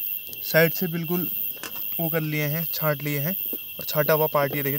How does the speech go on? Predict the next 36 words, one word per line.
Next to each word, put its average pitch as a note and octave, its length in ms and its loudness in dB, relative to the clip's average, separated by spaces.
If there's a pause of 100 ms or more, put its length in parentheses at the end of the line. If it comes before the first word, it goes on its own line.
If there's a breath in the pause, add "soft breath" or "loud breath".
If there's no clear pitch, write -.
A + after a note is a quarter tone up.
थैली C#3+ 200 -2
में, C#3 100 -2
थाली C#3 480 0
में C#3 100 -4
रख C3+ 160 -8
लिया C3 140 -4
है। D#3+ 60 -4 (320 loud breath)
अब - 140 -2
तो F#3+ 60 6
आपको F#3 380 6 (420)
पक्का F#3 260 0
समझ E3 240 -4
में E3 100 -2
आ D3+ 120 0
गया D3 140 -4
होगा C#3 140 -4
हम C#3 120 -8
बनाने C3+ 300 -6
क्या C3+ 120 -6
जा C3 120 -4
रहा C3 100 -6
हूँ। E3+ 100 -6 (1160 loud breath)
फटाफट E3 480 4
से E3 100 -4
कर D#3+ 120 0
लेते D3 220 -2
हैं D3+ 60 0
इसकी - 220 -6
कटिंग, F3+ 280 2
क्योंकि E3+ 280 -2 (140)
पानी D3+ 320 2
हो D3 200 -4
चुका C#3+ 320 0
है E3 200 2
boil। D3 340 0 (3000 loud breath)
अब D#3 60 -4